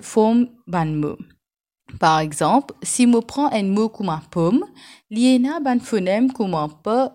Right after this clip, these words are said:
ou M. Normalement, il est émergé vers cinq ou six ans et il y a une condition nécessaire pour apprendre la lecture. Il y a aussi une hypothèse qui penche vers la prédisposition génétique héréditaire, qui veut dire,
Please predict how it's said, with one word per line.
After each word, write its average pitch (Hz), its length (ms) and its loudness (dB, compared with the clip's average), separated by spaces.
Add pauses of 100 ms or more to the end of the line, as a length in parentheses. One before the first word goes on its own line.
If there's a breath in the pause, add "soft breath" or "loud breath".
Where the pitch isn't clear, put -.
(100)
ou 202 320 -4
M. 175 260 -4 (880 soft breath)
Normalement, 165 720 -2
il 277 160 2
est 208 80 0
émergé 196 560 0
vers 190 240 0
cinq 247 400 -2
ou 240 60 0
six 165 340 -4
ans 196 260 0
et 208 140 0
il 196 100 -2
y 190 60 2
a 190 60 2
une 190 80 -4
condition 185 580 -4
nécessaire 190 640 0
pour 180 180 -2
apprendre 160 380 -4
la 160 120 -2
lecture. 139 540 -8 (720 soft breath)
Il 160 180 -4
y 156 40 -2
a 151 180 0
aussi 165 380 0
une 247 160 6
hypothèse 214 540 2
qui 196 180 -6
penche 233 420 0
vers 175 380 2
la 156 160 0
prédisposition 202 1040 -4
génétique 175 640 -4
héréditaire, 165 800 -4
qui 196 160 -8
veut 180 200 -4
dire, 247 380 0